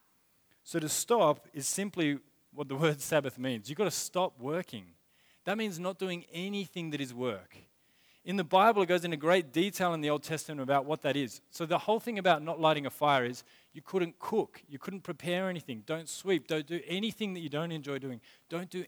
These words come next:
any work. Stop. And it goes into great detail because he knows our inclination is to work. We want to do stuff. But we need to take a day that is fully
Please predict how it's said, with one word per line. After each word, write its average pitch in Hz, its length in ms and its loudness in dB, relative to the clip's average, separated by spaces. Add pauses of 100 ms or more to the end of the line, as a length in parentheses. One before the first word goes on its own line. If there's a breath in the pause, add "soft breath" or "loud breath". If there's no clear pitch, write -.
(140)
any 185 340 -4
work. 147 500 -2
Stop. - 680 -4 (720 soft breath)
And 160 100 -2
it 165 40 0
goes 202 240 4
into 196 140 0
great 160 380 4
detail 151 760 2 (380 soft breath)
because 170 260 -4
he 175 60 -6
knows 196 260 2
our 170 140 6
inclination 160 800 -2
is 147 120 -12
to 160 120 -10
work. 185 560 -4 (420 soft breath)
We 147 100 -4
want 185 160 -2
to 190 60 2
do 208 240 -2
stuff. 95 320 -6 (1120 soft breath)
But 165 80 -4
we 170 120 0
need 208 180 2
to 226 80 2
take 202 240 0
a 180 60 2
day 147 200 4
that 156 140 0
is 143 120 -2
fully 156 600 -2